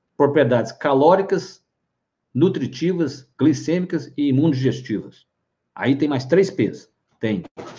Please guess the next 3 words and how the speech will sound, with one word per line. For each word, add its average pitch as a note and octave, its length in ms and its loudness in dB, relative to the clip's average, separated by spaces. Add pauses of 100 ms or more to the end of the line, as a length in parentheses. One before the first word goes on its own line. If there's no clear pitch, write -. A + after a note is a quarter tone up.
(280)
preço, F#3 520 6 (2000)
preço, F#3 460 4 (1300)
praticidade C3+ 920 0